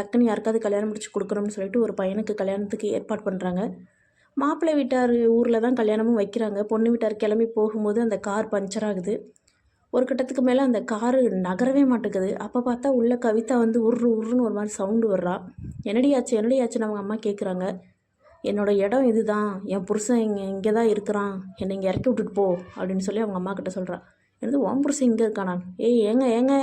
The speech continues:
அப்படின்னு கத்துறா. கத்துன உடனே அவங்க அப்பா ஓடி வராரு. "என்னம்மா?" அப்படின்னு கேட்கும்போது, "இங்க பாருங்க, இவ ஏதோ பேசுறா, எனக்கு பயமா இருக்கு," அப்படின்னு.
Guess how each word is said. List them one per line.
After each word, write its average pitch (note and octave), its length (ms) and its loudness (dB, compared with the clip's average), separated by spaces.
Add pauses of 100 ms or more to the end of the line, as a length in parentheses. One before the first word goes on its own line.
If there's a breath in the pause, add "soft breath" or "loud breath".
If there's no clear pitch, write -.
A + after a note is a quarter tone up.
அப்படின்னு G#3+ 260 0
கத்துறா. F#3 340 -2 (600 loud breath)
கத்துன D4+ 280 0
உடனே C#4+ 300 2
அவங்க A3+ 240 0
அப்பா A#3+ 220 0
ஓடி A#3+ 260 4
வராரு. G#3+ 220 2
"என்னம்மா?" G#3 400 0
அப்படின்னு G3+ 180 0
கேட்கும்போது, G#3 400 -2
"இங்க G#3 140 0
பாருங்க, A#3+ 300 2
இவ A3 100 4
ஏதோ G#3+ 140 2
பேசுறா, A3 420 0
எனக்கு G3 200 -2
பயமா G3 240 0
இருக்கு," G#3 300 -2
அப்படின்னு. F#3 220 -6